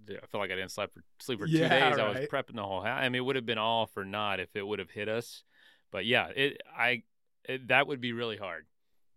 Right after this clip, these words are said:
Speaker 2: Very
Speaker 1: Having
Speaker 2: hard.
Speaker 1: just gone through a preparation ahead of a storm on land, I'm sure there it's, it's, you're thinking, like, "What am I forgetting? What can I get ready right now?" That's tough.
Speaker 2: And
Speaker 1: That's
Speaker 2: there's,
Speaker 1: tough.
Speaker 2: there's nothing worse than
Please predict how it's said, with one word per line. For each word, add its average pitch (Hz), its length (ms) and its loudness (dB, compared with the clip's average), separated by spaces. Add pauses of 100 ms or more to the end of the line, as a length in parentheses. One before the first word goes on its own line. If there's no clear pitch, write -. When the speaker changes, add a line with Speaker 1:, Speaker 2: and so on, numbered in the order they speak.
Speaker 2:
Very 139 120 2
Speaker 1:
Having 117 180 2
Speaker 2:
hard. 110 40 -8
Speaker 1:
just 107 180 -6
gone 107 200 -4
through 98 340 -10
a 107 80 -4
preparation 98 800 -2 (140)
ahead 101 180 -4
of 85 100 -10
a - 40 -16
storm 95 380 -8
on 95 160 -6
land, 107 520 0 (560)
I'm 98 100 -14
sure 104 280 -6
there 110 380 4
it's, 95 200 -8
it's, - 320 -12
you're 98 280 -10
thinking, 120 240 -2
like, 87 240 -8
"What 104 200 2
am 123 80 2
I 107 120 4
forgetting? 90 440 -10
What 113 140 -2
can 110 140 -6
I 101 80 -6
get 98 200 -4
ready 92 240 -6
right 90 240 -8
now?" 95 340 -8 (600)
That's - 200 -6
tough. - 340 2 (160)
Speaker 2:
And 120 120 -2
Speaker 1:
That's 135 80 4
Speaker 2:
there's, 143 100 4
Speaker 1:
tough. 123 260 2
Speaker 2:
there's 123 240 -4
nothing 147 340 -2
worse 143 280 -2
than 117 340 -4